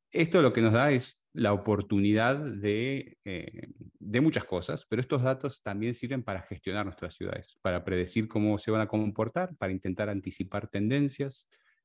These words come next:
y para obtener alguna información relevante de qué está pasando hoy.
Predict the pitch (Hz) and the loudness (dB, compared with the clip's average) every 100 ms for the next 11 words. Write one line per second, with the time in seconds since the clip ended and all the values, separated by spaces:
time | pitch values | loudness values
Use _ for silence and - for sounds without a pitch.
0 | _ - 113 107 104 - 104 113 110 110 | _ -2 2 2 2 2 2 2 2 2
1 | - 104 101 101 110 107 98 101 104 107 | 0 -4 -4 -4 -2 -2 -2 -2 -2 -2
2 | 120 107 95 107 - 104 98 95 110 131 | -2 -4 -4 -6 -6 -8 -6 -6 -6 -4
3 | 127 135 | -4 -6